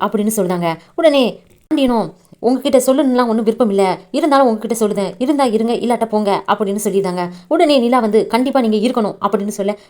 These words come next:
"சரிங்க மேடம், இருக்கேன்" அப்படின்னு சொல்லியிருந்தாங்க. உடனே பொண்ணு வீட்ல இருந்து சேரனை பார்க்க வராங்க. பார்க்க வந்தோன்னே எல்லாரும் வந்து வாசல்ல வந்து நிக்காங்க. "வாங்க, வாங்க" அப்படின்னு சொன்னா, பொண்ணு வீட்ல இருந்து யாருமே இறங்கல,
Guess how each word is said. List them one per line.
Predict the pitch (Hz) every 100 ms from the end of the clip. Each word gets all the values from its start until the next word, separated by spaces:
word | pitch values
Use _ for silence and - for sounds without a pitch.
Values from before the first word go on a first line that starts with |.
| -
"சரிங்க | 285 302
மேடம், | 262 254 262
இருக்கேன்" | 240 233 208 - -
அப்படின்னு | 202 180 196
சொல்லியிருந்தாங்க. | 208 196 196 180 175 175
உடனே | - 359 311
பொண்ணு | 285 349
வீட்ல | 320 285 247
இருந்து | 220 240 185 - -
சேரனை | 302 359 269
பார்க்க | 226 220 240
வராங்க. | 190 185 185 175 170 - -
பார்க்க | - 277 302 247
வந்தோன்னே | 240 247 202 - -
எல்லாரும் | - 277 277 262
வந்து | 226 240
வாசல்ல | 202 220 247 233 208
வந்து | 208
நிக்காங்க. | 202 175 196 175 165 - _
"வாங்க, | 226 285 277
வாங்க" | 226 226 -
அப்படின்னு | 202 202 220 190
சொன்னா, | 196 202 -
பொண்ணு | - 262 302
வீட்ல | 226 214
இருந்து | 196 196 214 185
யாருமே | 185 220 202
இறங்கல, | 202 170 185 175